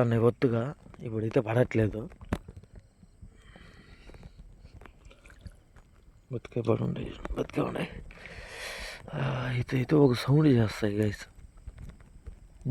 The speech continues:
జల్లాలుగా సౌండ్ చేస్తాయి, అట్లా సౌండ్ చేస్తాయి. విచిత్రంగా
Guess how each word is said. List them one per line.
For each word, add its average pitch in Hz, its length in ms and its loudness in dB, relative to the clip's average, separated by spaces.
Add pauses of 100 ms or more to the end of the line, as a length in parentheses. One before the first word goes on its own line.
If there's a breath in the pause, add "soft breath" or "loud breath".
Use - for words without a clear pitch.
జల్లాలుగా 131 420 12 (120)
సౌండ్ 107 260 8
చేస్తాయి, 110 320 2
అట్లా - 220 -8
సౌండ్ 120 260 10
చేస్తాయి. - 340 -2 (2500)
విచిత్రంగా 127 520 0